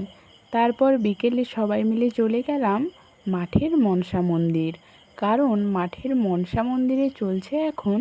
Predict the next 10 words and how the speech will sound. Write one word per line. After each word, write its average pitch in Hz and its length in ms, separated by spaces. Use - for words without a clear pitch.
মনসা 185 460
পুজো। 160 400
হ্যাঁ, 220 240
প্রতিদিন 220 680
মাকে 185 380
নিজের 202 400
হাতেই 208 500
পুজো 180 300
করতে 165 380
হয় 175 280